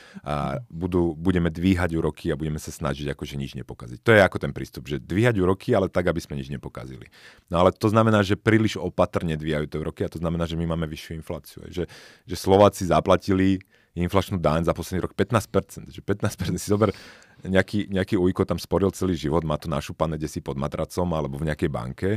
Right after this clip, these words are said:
a celoživotné úspory mu teraz klesli za pätnásť, o pätnásť percent. Takže to je ten obed zadarmo, hej. Keď začala pandémia, ja som vravel, že vy rozdávate peniaze, že si myslíte, že to je zadarmo? No nie je to zadarmo, lebo t-,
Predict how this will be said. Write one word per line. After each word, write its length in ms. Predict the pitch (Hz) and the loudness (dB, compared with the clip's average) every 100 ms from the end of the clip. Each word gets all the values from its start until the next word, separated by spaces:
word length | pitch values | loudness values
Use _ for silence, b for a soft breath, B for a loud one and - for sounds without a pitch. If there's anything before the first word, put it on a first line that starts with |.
| 107 b b b | -4 b b b
a 180 | 71 | -14
celoživotné 540 | - 104 104 101 101 85 | -2 4 4 4 2 -2
úspory 320 | 78 - 87 | -4 -2 -2
mu 100 | 80 | -2
teraz 220 | - 78 | -6 -10
klesli 260 | - 78 - | -8 -10 -10
za 80 | 71 | -12
pätnásť, 300 | 73 78 - | -10 -12 -10
o 80 | |
pätnásť 300 | 85 - 67 - | -10 -10 -12 -12
percent. 260 | - 67 | -16 -6
Takže 160 | 71 95 | -2 0
to 120 | 101 | 2
je 40 | 98 | 4
ten 120 | 101 | 4
obed 240 | 92 95 | 4 2
zadarmo, 480 | 82 73 76 71 58 | 2 0 0 -2 -6
hej. 240 | 64 71 | -6 -6
Keď 260 | 73 73 - | -8 -12 -4
začala 300 | 80 - 87 | -4 0 0
pandémia, 500 | - 71 82 95 92 | 0 0 0 2 2
ja 80 | 82 | 0
som 140 | 95 | -2
vravel, 240 | 82 73 76 | -2 -2 -4
že 100 | 80 | -6
vy 80 | 82 | -6
rozdávate 380 | 92 107 104 | -4 -4 -6
peniaze, 400 | 87 90 95 87 | -8 -6 -4 -6
že 60 | 82 | -10
si 100 | - | -10
myslíte, 320 | 90 - - | -10 -10 -12
že 140 | 85 85 b b | -4 -4 b b
to 80 | - | -4
je 80 | 80 | -2
zadarmo? 420 | 73 85 107 120 | 0 0 0 -2
No 140 | 107 | -4
nie 160 | 120 151 | -2 0
je 140 | 123 | -2
to 40 | 87 | -4
zadarmo, 360 | 80 101 101 | -4 -2 0
lebo 180 | 98 92 | -2 -2
t-, 80 | 92 | -8